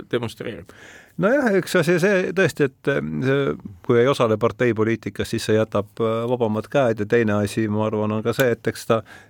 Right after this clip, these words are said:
Speaker 2: jällegi ma ju spekuleerin, ähm, tema pähe ma ei, ei, ei, ei, ei saa, aga, aga mulle tundub, et, et talle võib tunduda, et, ähm,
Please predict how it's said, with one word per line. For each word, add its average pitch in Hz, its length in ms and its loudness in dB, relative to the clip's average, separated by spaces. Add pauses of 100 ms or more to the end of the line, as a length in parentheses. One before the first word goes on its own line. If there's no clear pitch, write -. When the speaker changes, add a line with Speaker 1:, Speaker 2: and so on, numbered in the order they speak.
Speaker 2:
jällegi 92 260 0
ma 92 100 2
ju 90 60 2
spekuleerin, 95 640 0
ähm, 87 680 -10
tema 87 180 -4
pähe 87 280 -2
ma 87 100 -4
ei, 90 160 -2 (400)
ei, 90 380 -6
ei, 92 340 -6 (140)
ei, 92 260 -6
ei 95 140 -4
saa, 98 400 2
aga, 95 300 0
aga 104 120 2
mulle 113 240 4
tundub, 107 400 4
et, - 300 -4 (180)
et 95 160 0
talle 117 260 2
võib 120 240 0
tunduda, 98 540 0
et, - 260 -10
ähm, 95 460 -6